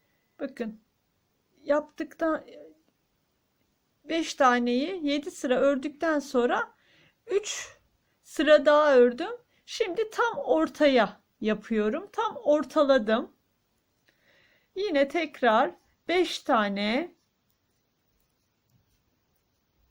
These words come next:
aynı iş-, işlemi yapıyorum.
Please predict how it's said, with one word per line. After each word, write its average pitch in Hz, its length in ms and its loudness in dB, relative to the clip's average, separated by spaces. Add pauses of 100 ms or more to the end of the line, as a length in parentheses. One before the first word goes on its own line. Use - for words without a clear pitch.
(540)
aynı 370 280 4
iş-, - 280 -6 (240)
işlemi 240 720 -4
yapıyorum. 240 840 0